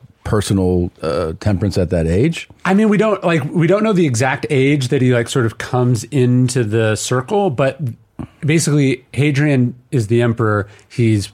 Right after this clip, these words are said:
Speaker 2: probably gay, doesn't have any kids. And he, I think, comes up with the idea that, like, uh, I could mold someone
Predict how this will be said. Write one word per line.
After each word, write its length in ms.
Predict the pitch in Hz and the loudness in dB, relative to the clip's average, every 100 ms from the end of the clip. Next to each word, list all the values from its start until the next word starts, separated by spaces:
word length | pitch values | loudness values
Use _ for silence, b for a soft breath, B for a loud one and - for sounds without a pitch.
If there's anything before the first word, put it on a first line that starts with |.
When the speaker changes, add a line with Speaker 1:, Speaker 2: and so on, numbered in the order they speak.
| _ - | _ -4
Speaker 2:
probably 380 | 113 117 117 | -2 0 0
gay, 320 | 107 113 107 104 | 0 0 0 0
doesn't 340 | 110 107 123 | 0 -2 -2
have 200 | 110 107 | -2 -2
any 140 | 107 | -2
kids. 520 | 98 98 95 123 - - B B B _ | -2 -4 -4 -6 -14 -20 B B B _
And 500 | 135 127 123 120 117 | -2 0 0 2 0
he, 760 | - - 147 139 131 127 123 117 b b b b b b - | -2 -4 -2 0 2 2 2 -2 b b b b b b -4
I 120 | 123 | -4
think, 580 | - - 185 175 - - | -4 0 2 2 -2 -4
comes 300 | 151 139 131 | 0 0 0
up 160 | 127 | -2
with 140 | 131 - | -2 0
the 140 | 123 | 0
idea 520 | 113 107 117 113 107 | 0 2 2 2 0
that, 240 | 104 104 107 | 0 -2 -2
like, 400 | 104 98 - b b b b b _ - | -2 -4 -8 b b b b b _ -4
uh, 400 | 120 107 104 - - _ _ | 0 0 -2 -4 -10 _ _
I 160 | 123 123 | -2 -2
could 420 | 127 123 107 - - _ _ - | 0 0 0 -4 -14 _ _ -4
mold 840 | 113 120 131 147 151 147 131 113 | 0 2 2 2 2 2 0 -2
someone 840 | - 135 110 104 98 95 95 107 | -2 0 0 0 0 0 -2 -6